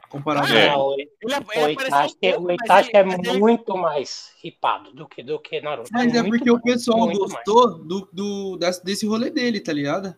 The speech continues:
Speaker 1: Mas tem
Speaker 4: Mesmo
Speaker 1: muita
Speaker 4: assim,
Speaker 1: gente que
Speaker 4: o
Speaker 1: gosta
Speaker 4: cara,
Speaker 1: do
Speaker 4: o cara
Speaker 1: Naruto.
Speaker 4: apareceu um pouco menos da metade do anime e tem mais fama que o próprio
Speaker 3: Na, não, na,
Speaker 2: Não.
Speaker 3: na,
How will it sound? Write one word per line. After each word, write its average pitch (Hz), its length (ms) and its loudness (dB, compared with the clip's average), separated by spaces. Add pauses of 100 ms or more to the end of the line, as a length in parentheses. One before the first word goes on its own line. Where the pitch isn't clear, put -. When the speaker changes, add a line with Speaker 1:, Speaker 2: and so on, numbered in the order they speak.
(100)
Speaker 1:
Mas 156 240 -4
tem 202 120 -6
Speaker 4:
Mesmo 185 140 -4
Speaker 1:
muita 233 180 -2
Speaker 4:
assim, 233 80 0
Speaker 1:
gente 220 140 -4
que 233 60 -8
Speaker 4:
o - 40 -10
Speaker 1:
gosta 208 200 -8
Speaker 4:
cara, 269 140 0
Speaker 1:
do 233 60 -2
Speaker 4:
o - 20 -4
cara 240 200 -2
Speaker 1:
Naruto. 277 100 -4
Speaker 4:
apareceu 269 480 -6
um 196 920 -14
pouco 226 280 -14
menos 254 320 -8
da 277 100 -4
metade 240 400 -8
do 233 80 -10
anime 247 440 -12
e 226 40 -14
tem 240 220 -10
mais 233 240 -10
fama 277 260 -12
que 285 100 -20
o 262 120 -16
próprio 240 480 -8
Speaker 3:
Na, 262 200 4
não, 269 280 6 (100)
na, 247 260 4
Speaker 2:
Não. - 0 -
Speaker 3:
na, 180 300 8